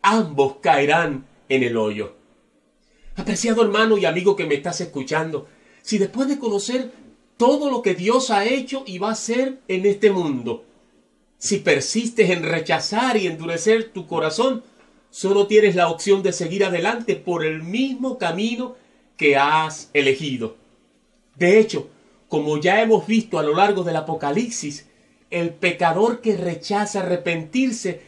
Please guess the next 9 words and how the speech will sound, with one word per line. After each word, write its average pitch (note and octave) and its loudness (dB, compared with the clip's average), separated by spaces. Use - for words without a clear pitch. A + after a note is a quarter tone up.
se - 0
vuelve F3 2
cada F3 4
vez E3 -2
más D#3+ -2
perverso, C#3 0
blasfemo C#3+ 0
y C3+ -2
provocador. B2 -2